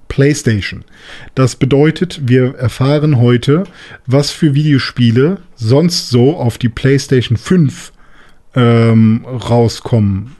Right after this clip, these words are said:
äh, welche, welche Spiele rauskommen werden. Und, ähm, ja, das passiert alles. Und zwar, mal gucken, ob's noch eine Uhrzeit geben wird. Für uns mitteleuropäische Sommerzeit ist es zweiundzwanzig Uhr.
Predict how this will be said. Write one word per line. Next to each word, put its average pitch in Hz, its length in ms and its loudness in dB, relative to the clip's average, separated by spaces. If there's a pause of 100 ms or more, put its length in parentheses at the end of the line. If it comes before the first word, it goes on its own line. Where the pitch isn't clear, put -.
(120)
äh, 120 240 -2 (760)
welche, 123 240 -2
welche 123 180 2
Spiele 131 260 0
rauskommen 104 380 -6
werden. 98 240 -14 (640)
Und, 123 640 2
ähm, 120 680 2 (300)
ja, 107 200 -2 (180)
das 120 140 -2
passiert 147 400 -2
alles. 175 320 0
Und 120 240 -2
zwar, 151 680 0
mal 127 160 -4
gucken, 151 260 -6
ob's 143 240 -6
noch 135 140 0
eine 120 280 -2
Uhrzeit 165 440 -2
geben 165 300 0
wird. 175 200 2 (360)
Für 143 240 0
uns 269 560 0
mitteleuropäische 165 960 2
Sommerzeit 151 720 2
ist 135 340 -2
es - 280 -2
zweiundzwanzig 165 1120 0
Uhr. 117 320 4